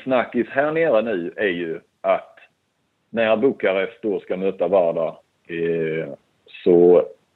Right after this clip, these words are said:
eh, är domarna redan utsedda då och det är alltså ryska domare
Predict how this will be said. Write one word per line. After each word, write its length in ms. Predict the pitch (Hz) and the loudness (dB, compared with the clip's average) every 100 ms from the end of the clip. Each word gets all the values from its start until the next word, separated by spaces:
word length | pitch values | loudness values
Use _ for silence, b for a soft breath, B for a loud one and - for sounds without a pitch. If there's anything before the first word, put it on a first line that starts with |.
| _ _ _ _ _ | _ _ _ _ _
eh, 580 | 76 78 76 76 76 - - _ _ - | -6 -2 -2 -4 -6 -6 -8 _ _ 2
är 240 | 90 101 | 4 6
domarna 460 | 87 113 101 87 90 | 6 4 4 4 4
redan 200 | 95 95 | 2 0
utsedda 420 | 92 - 90 95 | -4 -2 0 4
då 120 | 110 | 4
och 540 | 117 - 85 - - 80 | 4 0 -6 -6 -12 -6
det 320 | 82 82 90 | -2 0 2
är 100 | 87 | 2
alltså 260 | 87 - 90 | 0 -4 0
ryska 320 | 113 120 - | 0 2 2
domare 400 | 95 107 82 67 | 2 2 -2 -6